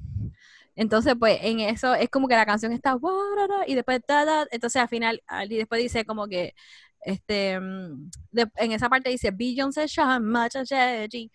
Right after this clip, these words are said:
Entonces, ¿me entiendes? Así es que va la canción y como que termina y va pa'l coro de nuevo, así, qué sé yo. Entonces, pues, es una parte que todo el mundo lo grita, como que, "Ta, ta, ta", así. Y, pues, no hubo break para eso, rápido cayó esto en Twitter y en el social media.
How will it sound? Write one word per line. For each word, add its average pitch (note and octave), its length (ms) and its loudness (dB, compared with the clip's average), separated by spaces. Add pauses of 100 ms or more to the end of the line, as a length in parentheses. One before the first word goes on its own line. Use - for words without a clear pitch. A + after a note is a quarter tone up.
(260)
Entonces, A3 280 -2 (100)
¿me A#3 60 -8
entiendes? A#3 260 -2
Así A3 160 -4
es A3 40 -10
que B3 100 -2
va A#3+ 80 0
la A#3+ 120 0
canción C4 320 -6
y G#3 140 -10
como G3+ 220 -6
que F#3+ 100 -8
termina A#3 420 -4
y G#3 60 -6
va G3 140 -2
pa'l A3 200 -8
coro F#3+ 240 -8
de G3 100 -8
nuevo, F#3 520 -10
así, E3+ 240 -16
qué D#3 80 -20
sé E3 160 -18
yo. A2 60 -20 (580)
Entonces, G#3+ 340 -4
pues, F3+ 360 0
es G#3 200 -8
una B3+ 200 -2
parte C#4+ 200 2
que B3+ 60 2
todo A3+ 80 -4
el A3 40 -2
mundo A#3+ 280 0
lo F#3+ 80 -2
grita, G#3 260 -8
como F#3+ 140 -8
que, F#3+ 140 -10
"Ta, - 160 -8 (300)
ta, G4+ 80 -8 (300)
ta", G#4 220 -2
así. A3+ 320 -6 (420)
Y, D#4+ 420 -2
pues, A#3 260 0
no G#3+ 480 0
hubo A#3 200 0
break C#4 300 0
para C4 300 2
eso, A#3+ 260 -2
rápido G#3+ 380 -2
cayó G#3 260 -4
esto A3 200 -8
en G#3 140 -4
Twitter C4 400 -2
y G#3+ 120 -6
en F#3 60 -10
el F3+ 60 -10
social G3 360 -8
media. A#3 420 -4